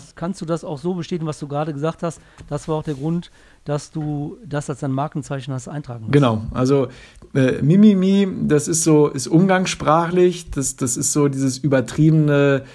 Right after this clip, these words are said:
Speaker 2: äh, dieses übertriebene Jammern, dieses übertriebene Nörgeln, dieses, dieses Rummotzen, dieses, äh, Beleidigtsein, dieses Weinerliche. Und wir hatten das mal bei einem Boxevent und dann hat ein Kollege zum anderen Kollegen gesagt, „Jetzt,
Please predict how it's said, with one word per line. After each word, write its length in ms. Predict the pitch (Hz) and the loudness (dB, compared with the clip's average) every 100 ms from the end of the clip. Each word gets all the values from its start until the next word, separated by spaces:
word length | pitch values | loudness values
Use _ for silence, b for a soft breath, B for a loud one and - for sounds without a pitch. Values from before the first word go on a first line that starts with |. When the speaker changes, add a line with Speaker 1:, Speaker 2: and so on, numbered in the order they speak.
| B B | B B
Speaker 2:
äh, 140 | 127 127 | -2 -2
dieses 180 | 131 | -2
übertriebene 580 | 143 131 - 156 151 143 | 0 -2 0 2 4 4
Jammern, 560 | 131 131 135 120 110 107 | 2 2 2 0 0 -2
dieses 240 | 123 127 | -4 -4
übertriebene 520 | 139 139 - 143 143 | -2 -4 -2 0 2
Nörgeln, 640 | 135 131 135 127 117 110 - | 2 2 2 2 -2 -2 -4
dieses, 420 | 123 127 123 - 151 | -4 -4 -6 -10 -8
dieses 360 | 139 135 131 120 | -4 -2 -4 0
Rummotzen, 680 | 135 139 127 120 - 113 113 | 2 2 2 0 -2 -2 0
dieses, 360 | 120 127 120 | 0 0 -2
äh, 460 | - 135 139 143 139 | -8 -6 -2 0 -2
Beleidigtsein, 840 | 127 127 127 139 127 - 117 120 120 | -2 0 0 0 -2 -4 -6 -6 -4
dieses 280 | 131 123 | -4 -2
Weinerliche. 640 | 120 139 139 123 113 120 113 B B B B B _ | -2 0 0 -2 -6 -8 -10 B B B B B _
Und 340 | 131 127 135 123 - | 0 2 2 -2 -2
wir 120 | 127 | -4
hatten 180 | 139 156 | 0 0
das 160 | 147 | 2
mal 80 | 151 | 0
bei 140 | 131 127 | 2 2
einem 160 | 131 | 2
Boxevent 580 | 131 - 165 151 156 165 B B B B - | -2 -2 0 2 2 0 B B B B -2
und 220 | 123 - | 2 4
dann 180 | 131 127 | 4 2
hat 220 | 156 - | -2 -4
ein 160 | 131 147 | -2 2
Kollege 420 | 135 147 156 156 | 2 4 4 2
zum 160 | 160 139 | 0 -4
anderen 220 | 143 147 | 0 0
Kollegen 320 | 143 143 147 | 2 2 2
gesagt, 140 | 139 120 | 0 -6
„Jetzt, 380 | 110 - - | -10 -10 -12